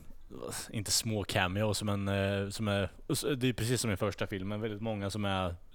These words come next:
ansedda skådisar som, eh, är med en kort del. Michael J White bland annat.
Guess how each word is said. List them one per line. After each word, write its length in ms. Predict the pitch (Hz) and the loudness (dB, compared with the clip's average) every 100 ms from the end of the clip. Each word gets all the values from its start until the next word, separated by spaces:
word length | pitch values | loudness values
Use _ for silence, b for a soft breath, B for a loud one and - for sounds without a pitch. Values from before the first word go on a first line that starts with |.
| - 151 - - | -16 -16 -10 -2
ansedda 600 | 107 98 - 110 101 98 | 0 0 0 2 2 2
skådisar 640 | - 92 90 90 104 90 | 0 -4 -4 0 0 0
som, 300 | 107 98 95 | -4 -4 -2
eh, 60 | |
är 260 | 92 92 95 | -2 -2 -2
med 200 | 95 92 | -4 -4
en 80 | 90 | 0
kort 260 | 104 - - | -2 -2 -2
del. 280 | 104 95 87 | 0 2 0
Michael 480 | 95 104 95 104 | 2 2 2 2
J 140 | 104 101 | 4 4
White 320 | 98 101 - | 4 2 0
bland 200 | 107 104 | 0 0
annat. 460 | 98 92 - - | 0 -2 -6 -10